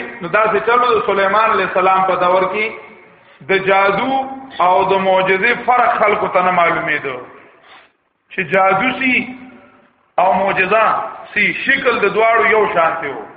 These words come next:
الله د سليمان عليه السلام د ملګرتیا لپاره دو فرشتې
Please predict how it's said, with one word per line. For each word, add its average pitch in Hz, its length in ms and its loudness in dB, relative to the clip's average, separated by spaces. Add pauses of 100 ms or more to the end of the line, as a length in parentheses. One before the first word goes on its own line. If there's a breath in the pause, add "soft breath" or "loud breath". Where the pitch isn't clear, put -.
(680)
الله 208 380 2
د 240 180 0
سليمان 214 440 2
عليه 202 220 2
السلام 214 400 2
د 202 60 -2
ملګرتیا 180 580 0 (120)
لپاره 196 500 2 (480)
دو 226 140 2
فرشتې 220 480 0